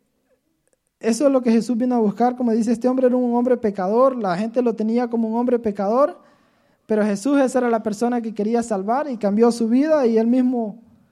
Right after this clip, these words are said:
él mismo, sin que Jesús le dijera, él mismo empezó a hacer las cosas bien.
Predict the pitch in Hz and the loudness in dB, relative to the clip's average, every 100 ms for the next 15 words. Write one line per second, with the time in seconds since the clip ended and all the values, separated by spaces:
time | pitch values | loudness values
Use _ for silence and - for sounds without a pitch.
0 | _ _ _ - 233 285 294 262 214 - | _ _ _ 0 2 4 4 2 2 0
1 | 220 214 202 208 277 262 240 247 277 240 | -2 -2 -2 -2 0 2 2 2 2 0
2 | 247 254 247 214 202 226 240 233 220 226 | 0 0 -2 -4 -2 2 2 0 -2 -4
3 | 208 196 208 226 190 | -4 -4 -2 -2 -2